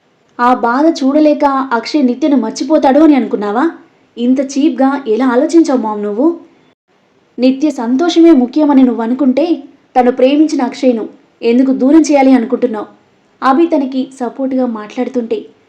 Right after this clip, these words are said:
నిత్య కళ్ళ నుండి ఆనంద బాష్పాలు చెంపలను తడిపేస్తున్నాయి. "మూడు నెలల క్రితం నా విషయంలో నువ్వేం చేశావు? నా కొడుకుకి ప్రేమ దక్కాలి, సంతోషంగా ఉండాలి అని నన్ను, నా భార్యను విడిపోయే వరకు తీసుకొచ్చావు.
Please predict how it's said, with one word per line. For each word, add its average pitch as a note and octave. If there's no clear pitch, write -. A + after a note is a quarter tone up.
నిత్య C4
కళ్ళ A#3+
నుండి B3+
ఆనంద D4
బాష్పాలు A#3
చెంపలను B3
తడిపేస్తున్నాయి. A#3+
"మూడు A#3+
నెలల A#3
క్రితం A#3
నా A#3
విషయంలో B3+
నువ్వేం B3
చేశావు? A3+
నా A3
కొడుకుకి C4
ప్రేమ B3
దక్కాలి, B3+
సంతోషంగా D4
ఉండాలి B3
అని G#3+
నన్ను, B3
నా B3+
భార్యను B3
విడిపోయే C4
వరకు A#3+
తీసుకొచ్చావు. A#3+